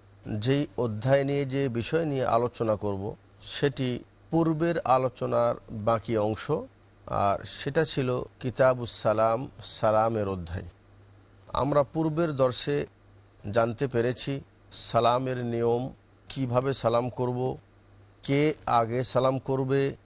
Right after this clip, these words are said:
সালামের বিষয়ে প্রয়োজনীয় নিয়ম কানুন আমরা ইতিমধ্যে জেনেছি।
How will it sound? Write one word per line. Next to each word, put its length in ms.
সালামের 560
বিষয়ে 520
প্রয়োজনীয় 640
নিয়ম 380
কানুন 380
আমরা 300
ইতিমধ্যে 480
জেনেছি। 360